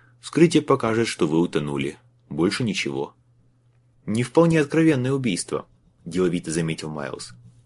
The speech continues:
«Наверное, вам так проще». Если он верно оценил этих ребят, они не профессиональные убийцы.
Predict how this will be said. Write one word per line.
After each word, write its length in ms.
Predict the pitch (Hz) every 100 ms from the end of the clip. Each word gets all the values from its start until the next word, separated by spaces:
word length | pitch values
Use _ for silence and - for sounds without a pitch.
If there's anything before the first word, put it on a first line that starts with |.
| -
«Наверное, 520 | 95 123 160 170 160
вам 160 | 151
так 140 | 151 147
проще». 440 | - 170 - - - _ _ _ _ _ - - _ - _ _ -
Если 300 | 85 80 90
он 100 | 82
верно 260 | 82 80
оценил 380 | 78 - 82 78
этих 240 | 71 73 -
ребят, 380 | 95 117 107 _ _ _ _ -
они 240 | 123 143
не 160 | 147 147
профессиональные 760 | 143 127 131 131 127 107 98
убийцы. 440 | 104 80 - -